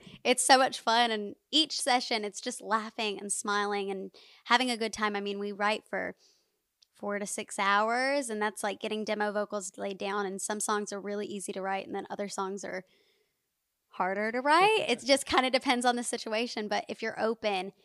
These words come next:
Speaker 2: I've noticed that it goes by a lot faster. So at this point in time, I'm just, I'm an open book.
Speaker 1: Yeah.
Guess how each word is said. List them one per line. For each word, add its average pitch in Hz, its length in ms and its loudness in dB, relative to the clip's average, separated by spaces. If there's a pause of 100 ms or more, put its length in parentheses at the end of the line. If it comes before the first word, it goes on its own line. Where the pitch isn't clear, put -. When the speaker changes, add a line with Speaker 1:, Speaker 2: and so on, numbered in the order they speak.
(220)
Speaker 2:
I've 202 160 0
noticed 214 400 2
that 185 240 2 (140)
it 214 180 -10
goes 208 200 0
by 196 180 -4
a 185 100 -4
lot - 260 -4
faster. 254 600 -6
So 214 440 0
at - 120 -8
this 226 180 -4
point 208 240 -4
in 196 100 -4
time, 208 360 -2
I'm 202 120 -6
just, - 320 -12
I'm 226 140 -4
an 254 60 -2
open 202 260 -4
book. - 340 -10
Speaker 1:
Yeah. - 120 -20